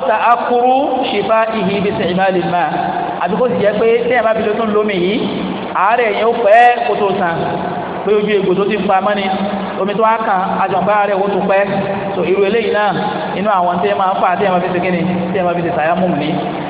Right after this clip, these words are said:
tí máa fi, tí ó, tí ó máa túmọ̀ pé ó nira fún yàn láti lómi. Li qawlihi ta'ala, nítorí pé Allah subhanahu wa ta'ala sọ báyìí pé, "Wa in kuntum marda," tó bá rẹ̀ yín, so, ó wà nínú àyà tá a kà yẹn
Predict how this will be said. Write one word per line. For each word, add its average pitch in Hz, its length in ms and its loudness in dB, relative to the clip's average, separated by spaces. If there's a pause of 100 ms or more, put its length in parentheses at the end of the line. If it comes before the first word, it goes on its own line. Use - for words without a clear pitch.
(180)
tí 190 120 -6
máa 180 160 2
fi, 185 100 -2 (120)
tí 202 120 0
ó, 202 60 -2 (300)
tí 214 140 -2
ó 233 60 2
máa 196 160 0
túmọ̀ 202 260 0
pé 185 200 0
ó 220 140 2
nira 202 320 0
fún 220 120 -2
yàn 185 140 0
láti 185 220 0
lómi. 165 280 0 (400)
Li 160 120 -4
qawlihi 190 440 2
ta'ala, 180 440 2 (100)
nítorí 196 240 -2
pé 220 160 0
Allah 190 180 2
subhanahu 185 380 0
wa 185 60 0
ta'ala 180 160 2
sọ 180 140 -2
báyìí 185 180 2
pé, 190 160 0 (480)
"Wa 160 140 0
in 185 180 -2
kuntum 202 380 -2
marda," 202 460 2 (500)
tó 202 120 -2
bá 214 180 2
rẹ̀ 208 160 0
yín, 170 260 -2 (540)
so, 175 120 -4
ó 175 160 0
wà 190 120 4
nínú 175 180 0
àyà 185 240 2
tá 180 120 0
a 165 100 0
kà 160 180 -2
yẹn 165 260 0